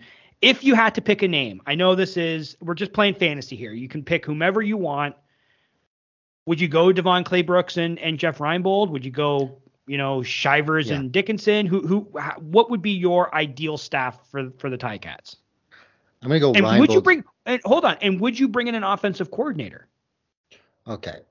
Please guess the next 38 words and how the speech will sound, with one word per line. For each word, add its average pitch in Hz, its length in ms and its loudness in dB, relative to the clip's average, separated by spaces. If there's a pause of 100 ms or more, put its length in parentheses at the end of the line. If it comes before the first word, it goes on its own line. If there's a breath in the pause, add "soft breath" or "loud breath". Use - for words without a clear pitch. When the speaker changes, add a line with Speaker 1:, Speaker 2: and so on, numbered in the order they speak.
(360)
Speaker 2:
<clears throat> 139 400 2
So 135 320 6
I 131 160 0
would 147 160 0
stick - 280 -6
with 123 140 -4
Reinbold. 101 720 0 (100)
Like 104 260 -4
I 104 80 2
said 95 220 -2
earlier, 92 320 0
I 90 80 0
think 98 220 -6
he - 120 -20
just, 90 280 -12
he 110 100 -6
just 92 280 -4
does 113 180 2
a 107 60 -2
good 107 140 0
job 92 220 4
year 101 240 2
in, 101 100 -2
year 95 220 2
out. 95 220 0 (320 loud breath)
Special 135 360 0
teams 117 260 -2
coordinator 98 520 0
is 98 300 -4
meant 101 320 -2
for 95 160 -2
him. 90 320 -4 (520 soft breath)
Uh, 92 360 2
I 127 180 2
would, 139 300 4
if, 120 280 -2 (300)
you 117 140 -4
know, 98 320 0